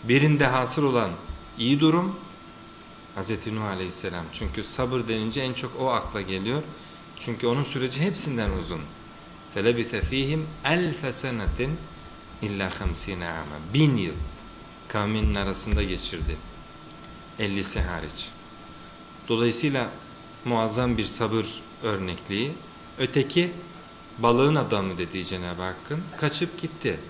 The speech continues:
Görev yerini terk etti. Allah Azze ve Celle ona müthiş sıkıntılar yaşattı.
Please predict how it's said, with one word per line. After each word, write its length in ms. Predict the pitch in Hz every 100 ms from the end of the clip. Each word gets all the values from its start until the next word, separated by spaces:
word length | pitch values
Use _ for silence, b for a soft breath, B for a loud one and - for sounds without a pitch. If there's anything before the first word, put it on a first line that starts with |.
| - - - - - - - -
Görev 260 | 87 101 131
yerini 360 | 147 131 117
terk 300 | 113 101 92
etti. 380 | 92 - 147 160 160 - - - - - - 120
Allah 220 | 120 131
Azze 300 | 123 117 117
ve 100 | 110
Celle 300 | 117 113 101
ona 280 | 95 98 98 - -
müthiş 280 | 104 - -
sıkıntılar 560 | - - 104 - 107
yaşattı. 580 | 92 82 - 80 - 82